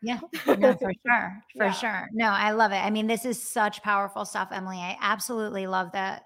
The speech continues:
Speaker 1: that you're getting this message out there. It's so needed, especially
Speaker 2: Thank
Speaker 1: for
Speaker 2: you.
Speaker 1: us entrepreneurs. Um, so why don't you tell people a little bit about where they can learn more, what you're up to, you know, what they can do next if they're inspired by this episode and they want to take it a step further.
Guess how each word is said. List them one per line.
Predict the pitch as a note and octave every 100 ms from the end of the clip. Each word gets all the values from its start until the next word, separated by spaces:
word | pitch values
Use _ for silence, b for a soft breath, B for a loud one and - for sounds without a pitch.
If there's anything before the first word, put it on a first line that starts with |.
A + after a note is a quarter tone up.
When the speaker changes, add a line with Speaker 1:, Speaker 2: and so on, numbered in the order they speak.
| -
Speaker 1:
that | F3+ E3+
you're | F#3+ F3+ F3+ F3+ -
getting | - G3+ G#3
this | G3+ F#3
message | G3 F#3 G3
out | - F3+
there. | - F#3
It's | F#3+
so | - - B3 B3 B3+
needed, | A#3 G3+ F3+ E3 E3
especially | - - A#3+ G3+ A3
Speaker 2:
Thank | G#3
Speaker 1:
for | G#3+
Speaker 2:
you. |
Speaker 1:
us | F3+ F#3+
entrepreneurs. | F3+ F3+ F3+ F#3 F3+ F3+ - B B B -
Um, | G3+ G3+
so | -
why | B3 C4+
don't | F4+
you | B4
tell | - C4+
people | C#4 A#3+
a | A#3
little | G#3+
bit | A3
about | A3 G#3 F#3 F#3+ B B B _
where | C#4 E4+
they | D#4+
can | D4+ C#4
learn | B3 A#3+ A#3
more, | A3 G#3+ G#3+ -
what | A3+ A3+
you're | A#3
up | A3 -
to, | - G#3+ G#3 G3+ G3+
you | G#3
know, | G3+
what | G3 G#3+
they | A#3
can | G#3
do | G#3+ G#3
next | G3 G3+ -
if | F#3+
they're | G3+
inspired | G3+ F#3+ - G3 G3
by | -
this | G3+ G3
episode | G3+ G3 - G3+
and | F#3+ F#3 F#3+
they |
want | F#3+ F#3+ G3
to | - G#3 F#3+
take | - F#3+ F#3+
it |
a | F3+
step | - G3+ -
further. | - - -